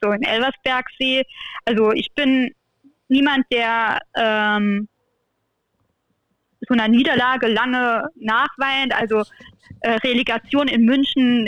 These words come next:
Heimfahrt, äh, keine Ahnung, vier, fünf Stunden, le-, wie mir auch länger. Oder Würzburg Relegation verloren. Das sind alles, äh, Sachen, wo ich sag, ja, äh, gut, blöd gelaufen. Aber bei dem Spiel zum Beispiel,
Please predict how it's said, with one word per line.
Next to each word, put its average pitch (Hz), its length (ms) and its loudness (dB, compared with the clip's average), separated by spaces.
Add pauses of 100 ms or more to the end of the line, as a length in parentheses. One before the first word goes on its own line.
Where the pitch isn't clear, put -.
(120)
Heimfahrt, 240 760 0 (240)
äh, 233 160 0 (180)
keine 240 280 -2
Ahnung, 233 280 0
vier, 277 280 -2
fünf 233 200 0
Stunden, 247 920 2
le-, 233 240 0 (280)
wie 240 160 -2
mir 240 280 2
auch 226 140 -2
länger. 262 380 2 (720)
Oder 214 520 0
Würzburg 285 520 -2
Relegation 254 680 -2
verloren. 240 420 0 (320)
Das 233 140 -2
sind 262 120 2
alles, 254 280 0 (260)
äh, - 160 -2 (200)
Sachen, 269 280 2
wo 254 80 4
ich 233 140 -4
sag, 233 180 -2 (140)
ja, 254 760 2
äh, 240 40 0 (100)
gut, 277 140 2 (200)
blöd 285 300 -2
gelaufen. 262 500 0 (320)
Aber 226 380 -2 (800)
bei 247 100 -4
dem 226 140 2
Spiel 294 260 -2
zum 254 100 2
Beispiel, 240 460 -4